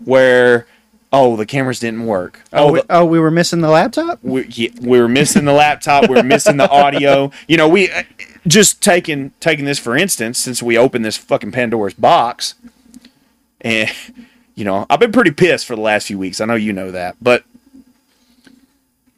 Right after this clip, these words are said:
Speaker 1: we actually made a fire. I'm gonna say we as a department. I'm not gonna say what shifts we're on, but we made a de-,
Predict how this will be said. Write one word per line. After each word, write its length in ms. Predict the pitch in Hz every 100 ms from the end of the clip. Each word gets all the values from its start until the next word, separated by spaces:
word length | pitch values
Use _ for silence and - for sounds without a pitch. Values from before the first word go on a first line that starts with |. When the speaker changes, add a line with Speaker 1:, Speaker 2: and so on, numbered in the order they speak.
| _ _ _ _ _ _ _ _ _ _ _ _ _ _ _ _ _
Speaker 1:
we 240 | 113 160 214
actually 380 | 190 175 175
made 200 | 147 151
a 60 | 117
fire. 560 | - 139 120 98 98 -
I'm 80 | 120
gonna 100 | 123
say 160 | - 127
we 460 | 110 117 113 98
as 180 | - 110
a 80 | 104
department. 600 | 92 - 127 107 87 90 _ _ -
I'm 280 | 107 117
not 260 | 120 123 113
gonna 160 | 107 98
say 240 | - 95
what 220 | 95 98
shifts 320 | - 95 87
we're 140 | 90 85
on, 360 | 82 78 80 _ _ _ -
but 120 | 113
we 480 | 104 147 254 233 196
made 240 | 160 151
a 80 | 127
de-, 160 | 107